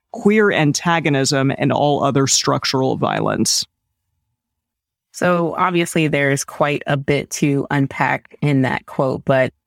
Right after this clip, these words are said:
Speaker 2: I love, uh, Harrison's writing because it's so incisive in describing exactly what is happening in our social world, um, how these forces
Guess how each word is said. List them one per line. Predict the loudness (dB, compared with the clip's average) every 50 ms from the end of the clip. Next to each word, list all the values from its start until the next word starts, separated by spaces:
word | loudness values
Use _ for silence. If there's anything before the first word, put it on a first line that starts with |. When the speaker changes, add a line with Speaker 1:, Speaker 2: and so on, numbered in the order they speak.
| _ _ _ _ _ _ -2
Speaker 2:
I | -2
love, | 0 2 2 2 2 2 2 0 -2 -4 -10 _ _
uh, | -2 0 2 2 2 2
Harrison's | 2 2 2 2 2 0 0 0 0 0
writing | 0 0 0 2 2 2
because | 0 0 -2 0 -2 -2 -2 -2 -2
it's | -4 -4 -4 -4 -4
so | -2 0 0 0 0 0
incisive | 0 -2 -2 -2 -2 -2 -2 -2 -2 0 0 0 0 -2 -4 -8 -10 -4
in | -2 -2 0
describing | 0 -2 -2 -2 -2 -2 -2 -2 -2 -2
exactly | -2 -2 -2 -4 -4 -4 -4 -4 -4 -2 -4 -6 -8 _ _ _ _
what | -4 0 2 2 2 0 -2 -6 -12 -14 _ _ _ _
is | -4 -4 -4 -2
happening | -2 -4 -2 -2 0 0 0 0
in | 0 0
our | -2 -2
social | -2 -4 -4 -4 -2 0 0 0 0 0
world, | 0 0 2 2 2 0 0 -2 -6 -10 _
um, | -4 -2 -2 -2 -2
how | -2 -2 -2 0
these | 0 0 0 0
forces | 0 0 0 0 0 0 0 0 2 0 0 -2 -6